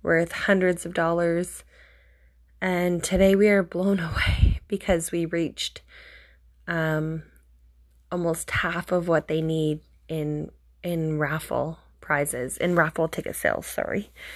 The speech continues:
Um, so I, I, I feel like we're doing something so great, but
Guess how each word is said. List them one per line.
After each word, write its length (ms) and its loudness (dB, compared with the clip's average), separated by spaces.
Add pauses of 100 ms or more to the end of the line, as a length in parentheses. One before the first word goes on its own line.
(600)
Um, 480 -2 (2000)
so 560 4
I, 180 2 (120)
I, 160 -2 (380)
I 80 -8
feel 300 2
like 200 2
we're 140 0
doing 320 0
something 400 -4
so 240 0
great, 480 -2
but 280 -2